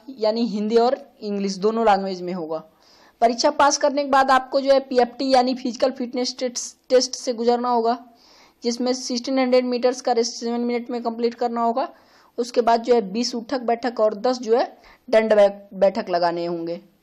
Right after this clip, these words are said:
पीएफ़टी टेस्ट को जो है पास करने के बाद आपको मेडिकल टेस्ट के लिए बुलाया जाएगा।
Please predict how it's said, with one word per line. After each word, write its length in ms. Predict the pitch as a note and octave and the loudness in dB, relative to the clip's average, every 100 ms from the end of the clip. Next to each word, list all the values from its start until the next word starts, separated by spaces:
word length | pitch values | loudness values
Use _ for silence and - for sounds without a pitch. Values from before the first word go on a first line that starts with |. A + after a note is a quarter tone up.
| _ _ _ _ _ _ _ _ _ _ _ - _ - | _ _ _ _ _ _ _ _ _ _ _ -20 _ 0
पीएफ़टी 340 | D4 C#4+ E4 E4 | 2 4 2 0
टेस्ट 360 | D#4 D4+ D4+ | 0 0 -2
को 180 | - D4 | -6 -4
जो 180 | C#4 C#4+ | 2 4
है 180 | D4 C#4+ | 4 2
पास 280 | C#4+ C4 C#4 | 4 2 2
करने 320 | C#4 C#4 C#4 | -2 -2 0
के 120 | C4+ | 2
बाद 280 | B3 B3+ B3+ | 4 2 4
आपको 460 | A#3+ A#3+ - B3+ B3+ | 2 0 0 2 2
मेडिकल 400 | A#3+ A#3+ A3+ C4 | 0 -2 2 0
टेस्ट 280 | A#3+ C4 B3+ | 2 -2 -2
के 120 | C4 | -4
लिए 140 | A#3+ A#3+ | -2 0
बुलाया 320 | A3+ A3+ A3+ | 4 6 6
जाएगा। 380 | A3+ G#3+ B3 | 6 4 2